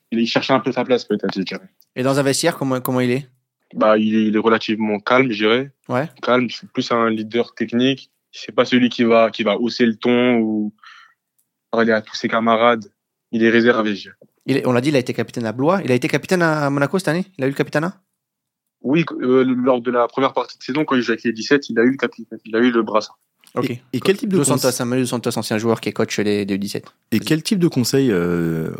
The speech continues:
Speaker 3: au quotidien tu lui donnes hors terrain ? Sur le terrain, bien sûr, vous échangez sur ses productions, sur ses prestations,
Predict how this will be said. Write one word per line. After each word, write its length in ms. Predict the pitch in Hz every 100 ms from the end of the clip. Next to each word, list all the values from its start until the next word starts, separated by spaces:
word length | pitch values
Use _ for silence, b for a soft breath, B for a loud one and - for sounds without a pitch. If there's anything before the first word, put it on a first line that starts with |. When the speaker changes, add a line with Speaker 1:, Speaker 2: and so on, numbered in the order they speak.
| -
Speaker 3:
au 60 |
quotidien 420 | - - - 104 117
tu 140 | 98
lui 60 | 87
donnes 180 | 92 98
hors 220 | 82 -
terrain ? 320 | 90 87 90 _ -
Sur 180 | - 113
le 80 |
terrain, 240 | 107 104 104
bien 120 | 87
sûr, 180 | 85 92
vous 140 | 82
échangez 280 | 82 90 87
sur 200 | 90 -
ses 80 | -
productions, 540 | 82 - 95 - 151 139
sur 180 | - -
ses 80 | -
prestations, 480 | - - 107 147